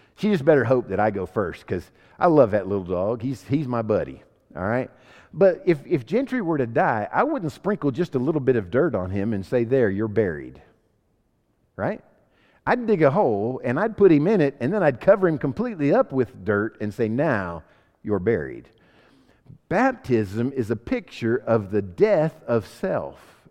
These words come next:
okay? And what happens is we get buried into the hole, and then it's a picture of being raised in new life to walk with Christ. This is the new you that Jesus has made. And so that's why we believe that baptism is by immersion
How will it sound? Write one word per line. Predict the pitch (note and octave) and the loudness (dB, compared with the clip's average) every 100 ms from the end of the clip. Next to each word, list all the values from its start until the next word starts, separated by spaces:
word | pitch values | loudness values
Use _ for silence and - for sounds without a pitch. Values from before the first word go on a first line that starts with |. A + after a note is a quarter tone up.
| - | -8
okay? | G#2+ G2+ B2 D3 F3+ - _ _ _ _ _ _ _ _ - | -8 -4 -2 -2 -2 -12 _ _ _ _ _ _ _ _ -4
And | D3+ C#3+ C#3 | 0 2 2
what | F3 D3 | 0 2
happens | G#3 A#3+ C#3+ B2 A2+ | 0 0 -2 -2 2
is | B2 A2 | 0 0
we | F#3+ A#3 | -4 0
get | F#3+ - A2 | -2 0 2
buried | F#3 F#3 F3 | 2 4 6
into | E3 F3+ D3+ | 4 4 2
the | G#2+ F#2+ | 2 0
hole, | G#3 A#2+ A2 A#2 C3 A2+ _ _ _ - | 0 0 -2 -6 -10 -14 _ _ _ -10
and | G3 D3+ G3 | 0 2 2
then | |
it's | F3 C#3 | 2 0
a | |
picture | - C4 - - C#3+ | -2 -4 -4 -4 -2
of | C3+ A#2+ | 0 0
being | B2+ D3 B2 | 2 2 2
raised | A#2 D3+ F#3+ A3 G#3 - | -2 -2 -2 -4 -8 -4
in | C#3+ B2 A#2+ | -2 0 0
new | D3+ G#3+ F#3 | -2 -2 -4
life | E3 A3 C#3 - | -4 -4 -6 -6
to | C#3 | -6
walk | B2+ C3+ - | -4 -6 -6
with | C#3+ - | -12 -8
Christ. | - D3 - | -6 -6 -6
This | D3 D#3 | -10 -8
is | E3 C#3+ | -10 -4
the | D#3+ | -4
new | D#3 E3+ | -2 -4
you | D#3+ G3+ F3+ | -4 -6 -8
that | D#3 | -8
Jesus | A2+ F3 D#3+ C3+ | -8 -10 -12 -14
has | D#3+ F3+ | -14 -10
made. | C4 E3+ D#2+ A#1+ E2 _ _ _ _ _ _ - | -8 -8 -10 -14 -20 _ _ _ _ _ _ -10
And | C3+ | -6
so | D3 C3+ | -2 -2
that's | F#3+ B3 | -2 -4
why | B2 C3 | -4 0
we | C#3+ D3+ | 0 0
believe | B2+ B2 C3 G2 | 0 0 0 -4
that | G2+ | -6
baptism | B2 F#3+ G3 A#2+ G#2+ C#3 | -4 -4 -4 -6 -4 -6
is | C3 G#2+ | -6 -4
by | G2+ B2+ | -2 -2
immersion | B2+ B2 D#3+ B3 A3 - G2 G2+ A#2+ | -2 -4 -4 -6 -10 -10 -8 -8 -10